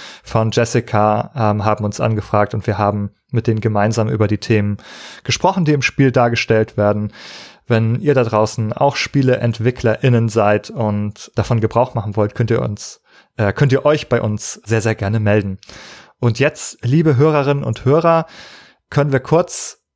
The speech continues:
mal in uns gehen und darüber nachdenken, dass es doch immer wieder, egal wie lange man irgendwas macht, erste Male gibt.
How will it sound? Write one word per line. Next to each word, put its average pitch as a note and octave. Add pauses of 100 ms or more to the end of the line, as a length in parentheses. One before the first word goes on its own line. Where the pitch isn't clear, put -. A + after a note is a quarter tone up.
(100)
mal B2
in C#3+
uns E3
gehen D3+
und C#3
darüber B2+
nachdenken, C#3 (600)
dass A#2+
es -
doch -
immer E3
wieder, C#3+
egal D3+
wie E3
lange D3
man C3+
irgendwas B2
macht, C3
erste A#2
Male A2
gibt. -